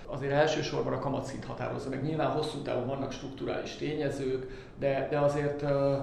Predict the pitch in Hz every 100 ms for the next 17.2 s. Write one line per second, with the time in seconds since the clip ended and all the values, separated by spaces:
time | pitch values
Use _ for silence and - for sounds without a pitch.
0 | - - - 156 165 156 131 - 131 131
1 | 139 135 143 143 139 135 123 120 - 131
2 | 127 123 123 - 131 113 - 107 120 117
3 | 107 110 113 123 196 190 160 143 - 135
4 | 156 139 123 - 135 117 - 123 117 -
5 | - - - - 151 143 139 131 123 123
6 | 135 - - 120 110 120 123 120 123 120
7 | 131 120 113 117 107 - - 95 - -
8 | - 175 180 - 180 170 175 170 170 -
9 | - - - - - - - 123 120 120
10 | 135 135 135 127 123 139 127 - 131 131
11 | 131 135 127 120 123 123 120 120 117 117
12 | 120 120 117 120 120 120 131 120 - -
13 | - 135 170 165 135 131 139 120 123 165
14 | 165 147 131 127 117 113 117 - 120 123
15 | 117 - 110 120 - - - - 60 -
16 | - 50 58 - - 113 - - - -
17 | -